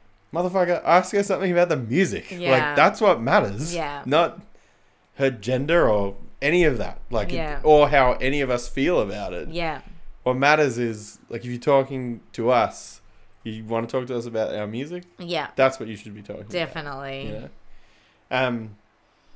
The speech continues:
Speaker 1: okay, so, uh, well, s-, something we were talking about before recording is acting and things like that.
Speaker 2: Mm-hmm.
Speaker 1: So I, I had a similar thing as well where I never was really afraid of performing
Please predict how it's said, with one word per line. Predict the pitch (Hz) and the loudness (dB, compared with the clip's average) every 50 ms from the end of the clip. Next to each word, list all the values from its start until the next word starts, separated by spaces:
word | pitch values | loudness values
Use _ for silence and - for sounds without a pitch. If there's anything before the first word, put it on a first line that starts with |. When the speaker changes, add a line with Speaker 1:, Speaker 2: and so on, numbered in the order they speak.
| - - - - - - - - - | -20 -20 -20 -20 -20 -20 -14 -6 -2
Speaker 1:
okay, | - 175 - 147 120 123 | -2 0 2 2 0 0
so, | 120 - 165 151 143 143 135 131 - - - - | 2 2 2 4 4 4 2 0 -2 -2 -2 0
uh, | 147 147 - - - - - - | 0 2 0 -2 -4 -8 -8 -4
well, | 147 135 113 104 98 - - | 0 2 2 2 0 -4 -8
s-, | - - - - | -12 -12 -10 -8
something | - 147 123 123 120 | -6 -6 -6 -4 -4
we | 117 | -4
were | 113 110 | -4 -4
talking | - 120 107 104 104 | -6 -6 -6 -4 -4
about | - - | -4 -4
before | - - - - 104 98 92 | -4 -4 -6 -6 -6 -4 -6
recording | 95 92 - - 113 - - 82 82 - - - - - - | -6 -6 -6 -4 -4 -4 -4 -6 -10 -10 -10 -10 -10 -10 -10
is | - 110 - - | -10 -8 -8 -6
acting | 131 135 - - - - 98 85 | -6 -6 -4 -6 -6 -8 -8 -10
and | - 101 | -12 -14
things | 107 104 101 - | -14 -16 -16 -16
like | - - - | -16 -12 -10
that. | 226 226 226 | -10 -8 -8
Speaker 2:
Mm-hmm. | 226 214 196 190 196 226 254 - _ _ _ _ _ _ - | -8 -8 -8 -10 -12 -14 -16 -20 _ _ _ _ _ _ -4
Speaker 1:
So | - 139 139 | 0 2 2
I, | 151 - - 113 151 156 | 2 2 2 4 6 8
I | |
had | 165 175 | 8 6
a | 180 | 4
similar | 175 - 147 135 120 | 0 -4 -6 -6 -4
thing | 127 120 117 113 | -4 -4 -4 -4
as | 113 139 | -2 0
well | 170 156 131 120 | 2 4 4 4
where | 117 113 110 - - | 4 4 2 2 0
I | 107 120 123 120 120 120 117 113 110 110 - - _ - | 2 4 4 4 4 4 2 2 0 -2 -8 -12 _ -4
never | 135 123 120 127 | -4 -2 -2 -2
was | 131 123 120 | -2 -4 -2
really | 120 123 117 113 | -2 0 0 0
afraid | 107 104 - - 135 123 123 117 | -2 -2 -4 0 2 2 2 2
of | 104 104 | 0 -6
performing | - 110 - - 151 139 127 113 113 110 107 107 | -14 -14 -8 -2 0 0 0 0 -2 -6 -8 -10